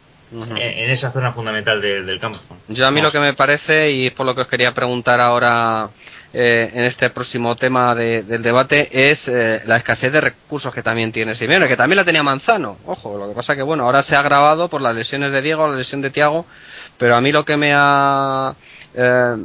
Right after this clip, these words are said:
Speaker 1: no sé, abierto un poco los ojos definitivamente so-, sobre el asunto, y un dato que yo creo que es definitivo, es que Fran Mérida tenga que salir durante media hora a tratar de resolver los problemas de un equipo que en julio le dio boleto,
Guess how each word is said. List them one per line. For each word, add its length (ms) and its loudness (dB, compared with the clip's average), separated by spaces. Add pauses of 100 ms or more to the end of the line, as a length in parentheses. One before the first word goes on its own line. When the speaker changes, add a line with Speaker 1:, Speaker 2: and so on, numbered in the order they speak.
(100)
Speaker 1:
no 140 -4
sé, 180 0
abierto 280 2
un 80 -4
poco 260 0
los 160 2
ojos 240 0
definitivamente 880 2
so-, 180 -2
sobre 260 -2
el 80 0
asunto, 300 -2
y 20 0
un 80 0
dato 240 2
que 120 -2
yo 120 0
creo 240 0
que 300 4
es 100 0
definitivo, 680 2 (280)
es 160 2
que 160 2
Fran 260 2
Mérida 360 2
tenga 320 0
que 80 -2
salir 440 -2 (160)
durante 360 -6
media 400 4
hora 380 4
a 160 0
tratar 320 -2
de 80 -2
resolver 300 -6
los 120 -4
problemas 260 0
de 60 -4
un 80 0
equipo 640 -2
que 100 -2
en 140 0
julio 480 2
le 120 4
dio 140 4
boleto, 460 2